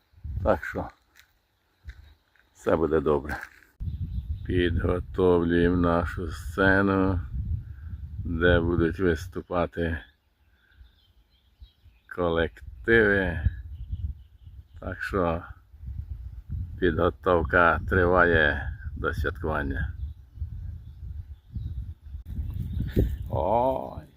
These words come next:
це ще тільки початок, друзі, ще тільки починає.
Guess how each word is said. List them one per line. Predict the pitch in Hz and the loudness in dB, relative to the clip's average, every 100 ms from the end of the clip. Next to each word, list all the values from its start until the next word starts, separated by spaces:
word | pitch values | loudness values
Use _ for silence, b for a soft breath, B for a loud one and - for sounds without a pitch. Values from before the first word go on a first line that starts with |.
| _ - - - - | _ -16 -8 -2 0
це | 69 | 2
ще | 67 78 | 0 0
тільки | 76 80 80 78 | 0 0 2 2
початок, | 90 78 101 107 98 95 | 2 4 6 6 6 2
друзі, | 90 90 90 82 67 80 71 69 71 73 - | 4 6 8 8 6 2 2 2 -2 -8 -4
ще | 78 78 | 0 0
тільки | 85 80 87 | 0 0 0
починає. | 92 87 - 101 104 98 95 87 73 73 71 | 4 4 4 6 8 8 8 6 2 0 -4